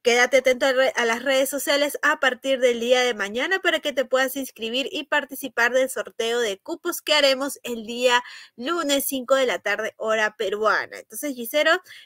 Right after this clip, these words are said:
ya sabes, atento y atentas.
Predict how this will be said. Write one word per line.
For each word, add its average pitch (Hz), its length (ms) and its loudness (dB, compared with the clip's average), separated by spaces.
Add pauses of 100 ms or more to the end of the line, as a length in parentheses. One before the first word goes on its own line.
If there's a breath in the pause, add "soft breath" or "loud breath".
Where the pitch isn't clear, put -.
ya 262 280 4
sabes, 277 800 4 (320 soft breath)
atento 277 680 4
y 277 120 2
atentas. 214 800 0